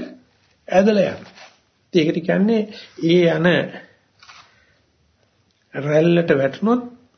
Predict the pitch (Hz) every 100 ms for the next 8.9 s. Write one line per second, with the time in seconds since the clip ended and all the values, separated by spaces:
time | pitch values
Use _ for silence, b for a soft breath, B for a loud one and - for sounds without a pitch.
0 | _ - - 170 139 143 160 143 120 92
1 | - - _ _ _ _ _ _ b b
2 | b 156 139 131 156 165 185 190 247 214
3 | 190 160 - - - - _ _ _ _
4 | _ _ _ _ _ - 180 143 - 240
5 | 214 180 190 220 156 170 233 220 202 277
6 | 277 202 165 160 214 196 185 196 196 180
7 | 214 226 196 165 180 180 175 226 220 180
8 | 170 - 165 196 185 156 185 - -